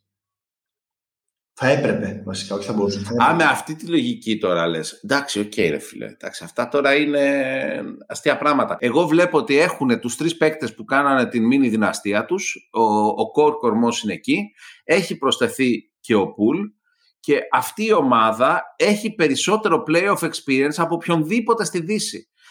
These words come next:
Speaker 2: Δηλαδή, ο Chris Paul πήγε μια φορά τελικούς και τον κάναμε λες και είναι ο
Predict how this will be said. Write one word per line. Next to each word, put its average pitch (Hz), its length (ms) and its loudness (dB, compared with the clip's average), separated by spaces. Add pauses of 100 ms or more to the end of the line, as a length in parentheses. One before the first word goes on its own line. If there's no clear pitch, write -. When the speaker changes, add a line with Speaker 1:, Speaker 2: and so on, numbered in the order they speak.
(160)
Speaker 2:
Δηλαδή, 151 420 0 (100)
ο - 100 -4 (100)
Chris 196 160 -2
Paul 220 180 2
πήγε 226 200 0
μια 202 180 0
φορά 214 300 2
τελικούς 165 540 0
και 185 100 -8
τον 165 140 0
κάναμε 202 420 2
λες 220 260 2
και 220 120 0
είναι 214 320 2
ο 233 60 2